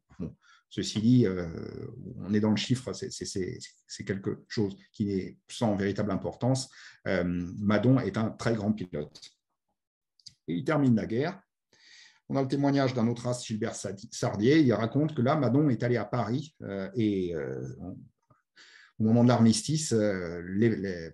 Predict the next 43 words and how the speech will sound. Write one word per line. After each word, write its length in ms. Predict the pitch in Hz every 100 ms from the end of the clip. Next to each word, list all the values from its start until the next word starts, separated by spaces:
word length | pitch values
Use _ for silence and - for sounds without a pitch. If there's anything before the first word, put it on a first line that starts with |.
| -
Paris 340 | 120 117 123
est 120 | 107
en 60 | 104
liesse, 400 | 110 170 165 -
euh, 500 | 113 98 90 90 95
on 140 | 113 120
était 200 | 123 131
avec 260 | 117 -
nos 80 | 120
décorations, 600 | 117 107 107 101 - 139
on 140 | 160
nous 340 | 139 113 120 113
a 40 |
reconnus 580 | 113 - 107 147 135 101
et 160 | 98 101
la 140 | 104
soirée 300 | - 104 123
fut 140 | 123
chaude, 480 | 113 - 135 117 92 -
plus 240 | - 123 -
que 80 | 107
chaude, 360 | - 85 78 - -
c'est 80 |
ce 60 | -
qu'il 100 | 113
raconte. 340 | 104 101 107 - - _ - _ _ _ _ _ _ _
Alors 220 | - 123 135
voilà 260 | 139 143
Madon, 600 | 143 143 127 135 220 214
euh, 300 | 151 123 113
en, 280 | 107 113 127
en 80 | 131
escadrille 480 | 131 135 113 135 180
et 40 |
son 200 | 127 127
rival 340 | 120 101 139
avec 220 | 147 101 -
Fonck, 420 | 123 151 - _ _ _ _
vous, 240 | 113 107 110
vous 80 |
les 80 | 113
voyez 260 | 107 107 101
là. 300 | 117 165